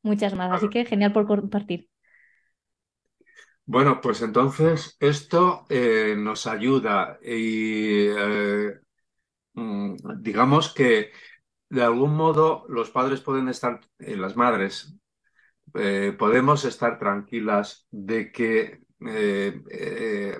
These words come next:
Speaker 2: para los niños al final el quedarse con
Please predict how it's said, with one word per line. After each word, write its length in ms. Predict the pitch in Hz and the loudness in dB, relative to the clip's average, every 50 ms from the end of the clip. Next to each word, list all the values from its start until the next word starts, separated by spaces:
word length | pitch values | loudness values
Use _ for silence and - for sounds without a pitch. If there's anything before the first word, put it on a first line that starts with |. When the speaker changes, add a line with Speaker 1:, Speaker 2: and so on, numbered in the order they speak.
| - - | -8 -2
Speaker 2:
para 200 | 120 113 113 110 | 0 2 2 2
los 220 | 107 110 107 120 | 2 2 0 0
niños 320 | 127 135 139 143 139 139 135 | -2 -2 -2 -2 -2 -2 -2
al 120 | 127 127 | -2 -2
final 600 | - - 123 120 123 127 127 131 131 131 131 - 120 | -2 -4 -4 -2 0 0 2 2 4 2 0 0 -2
el 280 | 120 113 113 107 104 - - | 0 -2 -2 -2 -4 -6 -2
quedarse 560 | 127 113 107 120 123 127 - - 143 135 - | -2 0 2 2 0 0 -2 -4 -8 -6 -4
con 440 | 139 123 123 120 117 113 110 110 | -4 -4 -4 -4 -6 -8 -12 -16